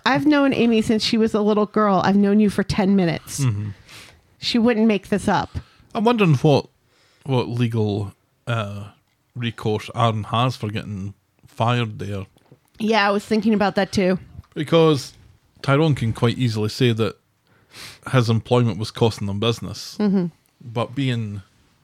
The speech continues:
Speaker 2: being sacked on suspicion of being a rapist probably isn't going to wash with any employment tribunal. But,
Speaker 1: No.
Speaker 2: but thankfully, Aaron isn't even thinking about doing that. What I did like was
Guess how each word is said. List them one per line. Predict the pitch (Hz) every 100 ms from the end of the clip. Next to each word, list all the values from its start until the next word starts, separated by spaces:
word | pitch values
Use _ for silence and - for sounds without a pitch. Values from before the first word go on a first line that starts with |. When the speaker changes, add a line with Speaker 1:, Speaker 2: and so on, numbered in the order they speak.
| _ _ _ _
Speaker 2:
being | 143 123
sacked | - - 123 - 117
on | 107 101
suspicion | - 117 - 120 - 110 101
of | 95 101 98 - -
being | 113 107
a | 95
rapist | 110 - 98 -
probably | - 107 101 95 95 - _ _ _ _ _ -
isn't | 117 113
going | 110
to | 107
wash | 104 107 101
with | 110 117
any | 110 104
employment | 101 - 113 107 101 -
tribunal. | 104 104 107 104 98
But, | 196
Speaker 1:
No. | 185 175 175 _ - - _
Speaker 2:
but | 123
thankfully, | - 127 107 - 110 101 95 _ 117
Aaron | 117 107
isn't | 104 104
even | 101 104 101
thinking | - - 120 -
about | 104 80
doing | 110
that. | 117 117 -
What | 147
I |
did | 127 147
like | 117 107 -
was | 107 98